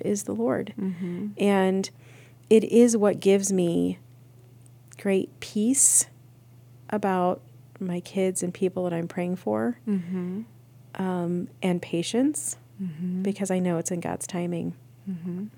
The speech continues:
Speaker 1: I know that my story happened when it happened
Speaker 2: Mm-hmm.
Speaker 1: because he'll be glorified, glorified in it. And I know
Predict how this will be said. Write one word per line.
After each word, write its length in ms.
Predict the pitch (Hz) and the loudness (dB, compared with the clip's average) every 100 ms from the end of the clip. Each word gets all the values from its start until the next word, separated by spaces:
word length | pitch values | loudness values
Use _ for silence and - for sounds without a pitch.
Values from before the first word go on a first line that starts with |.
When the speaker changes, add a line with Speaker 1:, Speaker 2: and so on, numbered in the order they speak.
| - - | -10 0
Speaker 1:
I 120 | 185 | 4
know 200 | 180 180 | 4 4
that 140 | 175 | 2
my 160 | 175 175 | 0 0
story 320 | 170 180 180 170 | 0 0 0 0
happened 400 | 180 - 175 170 | -4 -4 -4 -4
when 120 | 175 | -4
it 80 | 170 | -6
happened 480 | 175 180 175 180 - - 208 | -6 -6 -6 -6 -12 -12 -8
Speaker 2:
Mm-hmm. 240 | 180 185 | -6 -6
Speaker 1:
because 260 | 185 185 180 | 0 0 0
he'll 200 | - - | -2 -2
be 100 | 190 | -2
glorified, 580 | 175 170 180 175 165 - | -2 -2 -2 -2 -2 -4
glorified 400 | - 180 180 180 175 | 0 0 2 2 2
in 100 | 180 | 0
it. 120 | - | -2
And 120 | 185 | 0
I 80 | 180 | 2
know 520 | 180 190 196 190 185 | 2 4 4 6 4